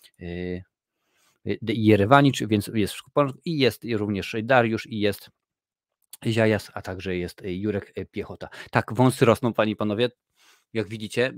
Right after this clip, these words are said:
jest listopad, więc, y, w listo-, listopad to jest oczywiście Movember, czyli miesiąc, y, no, profilaktyki, informacji o raku prostaty. Panowie, a jest nas tutaj kilku po czterdzieste, trzeba się badać, dbajcie o swoje klejnoty, więc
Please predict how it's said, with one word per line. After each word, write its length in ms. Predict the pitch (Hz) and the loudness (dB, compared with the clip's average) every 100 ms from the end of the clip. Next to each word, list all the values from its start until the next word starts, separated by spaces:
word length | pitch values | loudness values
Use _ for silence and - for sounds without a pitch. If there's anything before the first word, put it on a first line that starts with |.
| 135 135 | -14 -14
jest 280 | 143 131 - | -2 -2 -2
listopad, 680 | 127 120 131 131 101 101 101 | -6 -4 -4 0 2 2 0
więc, 280 | 107 101 - | -2 -2 0
y, 220 | 110 104 | 0 0
w 100 | 101 | -2
listo-, 260 | 107 - - | -8 -8 -8
listopad 380 | 113 113 113 | -2 -2 0
to 80 | 110 | -2
jest 100 | 104 | 0
oczywiście 440 | 107 113 107 - 113 | -2 -2 -2 0 2
Movember, 520 | 120 113 104 104 104 | 4 4 4 2 0
czyli 280 | - 104 104 - - - _ | -2 -2 -4 -8 -20 -20 _
miesiąc, 760 | 104 104 110 - 107 101 - | -2 0 0 0 0 -2 -4
y, 280 | 117 104 98 - _ | 2 2 2 -4 _
no, 240 | - 95 120 | -16 -14 -14
profilaktyki, 720 | - 113 - 110 - 117 - | 0 0 2 0 2 -2 0
informacji 600 | 113 - 107 110 104 - | -6 0 2 4 0 -4
o 200 | 110 104 | 0 2
raku 260 | 104 101 107 | 2 2 0
prostaty. 460 | - - 107 - 117 - _ - | -4 -2 -2 -2 -4 -10 _ -2
Panowie, 420 | 110 113 101 90 | 4 6 4 0
a 120 | 110 | 2
jest 160 | 110 107 | 2 2
nas 140 | 98 | -2
tutaj 200 | - 98 | -4 -6
kilku 260 | - 104 - | -4 -6 -4
po 120 | 104 | -4
czterdzieste, 560 | - 110 90 104 - 101 | -4 -4 0 0 -2 -4
trzeba 260 | - 101 | 0 0
się 240 | 92 104 110 | 0 -2 -6
badać, 400 | 113 110 107 98 | 2 2 4 0
dbajcie 320 | 95 107 104 | 0 0 0
o 20 | |
swoje 200 | 98 104 | -2 -2
klejnoty, 460 | - 104 107 - 107 | -2 -2 0 0 0
więc 240 | 110 107 | -2 -4